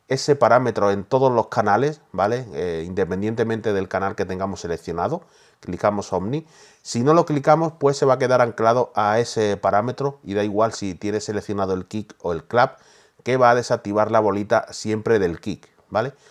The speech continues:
Eh, con esto de Omni, ya te digo, pues tú, tú seleccionas el canal y se ancla al parámetro en ese canal en específico.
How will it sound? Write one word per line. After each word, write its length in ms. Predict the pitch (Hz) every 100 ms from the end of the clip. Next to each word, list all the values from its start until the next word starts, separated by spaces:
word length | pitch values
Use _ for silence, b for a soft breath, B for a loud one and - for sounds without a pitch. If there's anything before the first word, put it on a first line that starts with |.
| b b -
Eh, 600 | 90 92 90 87 87 90
con 140 | - 101
esto 240 | 101 110
de 100 | 101
Omni, 240 | 101 120
ya 160 | 127 104
te 100 | 95
digo, 380 | 98 117 139 147 _
pues 180 | 90 90
tú, 160 | 101 92 -
tú 140 | - 98
seleccionas 480 | 98 90 98 98
el 100 | 95
canal 380 | 90 92 117 135
y 120 | - 117
se 200 | - 110
ancla 400 | 107 - 117 B B B
al 200 | - 120
parámetro 500 | 120 113 120 117 117 -
en 160 | 98 98
ese 200 | 110 104
canal 240 | 101 98
en 60 | 95
específico. 640 | 90 90 110 104 135 160